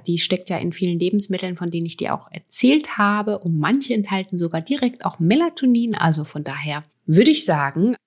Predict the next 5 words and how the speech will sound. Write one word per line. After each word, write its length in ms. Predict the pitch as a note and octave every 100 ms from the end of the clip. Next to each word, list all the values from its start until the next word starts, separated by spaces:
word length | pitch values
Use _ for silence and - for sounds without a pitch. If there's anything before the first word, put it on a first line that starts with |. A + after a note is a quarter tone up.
| _
schnapp 480 | - G3 F#3 - -
dir 440 | G3 G3 F#3+ -
eine 1000 | - F#3 F#3 F#3 F3+ F#3 F#3 F#3 F#3 A#2 D#3+ -
Handvoll 460 | G#3 A#3+ - B3+
Kirschen 760 | B3+ - E3+ - F3 E3+ A3